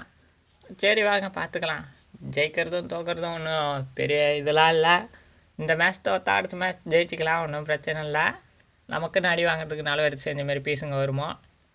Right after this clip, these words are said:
தூக்குடா தம்பி, டபுள் வெக்டாரா? மொத்த ஸ்குவாடும் டபுள் வெக்டாரு, இந்த வாத்தி பையனை தவிர அப்படின்னு தான் நினைக்கிறேன். ஆமா, வாத்தி எடுக்கல, மீதி எல்லாம் டபுள் வெக்டார் தான்.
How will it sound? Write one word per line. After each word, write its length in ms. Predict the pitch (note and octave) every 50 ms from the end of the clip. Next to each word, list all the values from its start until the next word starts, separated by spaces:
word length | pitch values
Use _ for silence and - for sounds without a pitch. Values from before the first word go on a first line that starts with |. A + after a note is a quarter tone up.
| _ _ _ _ _ _ _ _ _ _ _ _ _ - -
தூக்குடா 340 | C4 C#4 C4+ - B3+ A#3+ A#3+ A3+ -
தம்பி, 220 | A3 G#3 G#3 G3+ F#3+ F#3
டபுள் 240 | F3+ F#3 F#3 F#3 F#3
வெக்டாரா? 460 | F3+ F3+ - - E3 D#3+ D3+ C#3+ C3+ B2+ A#2+ C3+ - - _ _ _ _ _ _ _ _ _ _ _ _ _ _ _ -
மொத்த 440 | - C3+ C#3+ D3 - - - F3+ F3 F3
ஸ்குவாடும் 460 | - - F3+ F3 F3+ F3+ F3+ F3 D3+
டபுள் 220 | D3+ D3 D3+ D3 D3
வெக்டாரு, 320 | C3+ C3+ - C#3+ C#3 D#3 D#3+
இந்த 120 | C#3+ C#3 C3+
வாத்தி 280 | C#3+ C#3+ C#3+ - D3
பையனை 280 | C#3 D3 C3+ C3+ C3+ C3 C3 C3+
தவிர 240 | B2+ C3+ C#3 C#3 C#3 D3+ F3+ A#3+ B3 - _ _ _ _ _ _ _ _ _ _ -
அப்படின்னு 520 | C#3+ C#3+ C3+ C3+ D#3 D#3 D3+ D#3 D#3 D#3+
தான் 160 | F3 F3+ F#3 F3+
நினைக்கிறேன். 460 | F3 F3+ F3+ F3+ F#3 F3 F3 F3+ F#3+ - - _ _ _ _ _ _ _ _ _ _ _ _ _ _ _ _ _ _ _ _ -
ஆமா, 300 | D3+ D#3 E3 E3+ F3 F3+ E3 D#3+ D#3
வாத்தி 360 | D3+ D#3+ F3 F3 - - F3+ F3 E3+
எடுக்கல, 320 | E3 E3 D#3 - - E3 F3 F#3 G3+ - - _ _ _ _ _ -
மீதி 240 | E3 E3 E3+ D#3+ D#3
எல்லாம் 220 | D3+ D3+ D3+ D3 D#3 D3+
டபுள் 200 | C#3+ D3 C#3+ C#3+
வெக்டார் 320 | C3+ C#3 - D3 C#3 C#3+ C#3 D3+
தான். 140 | D#3+ F#3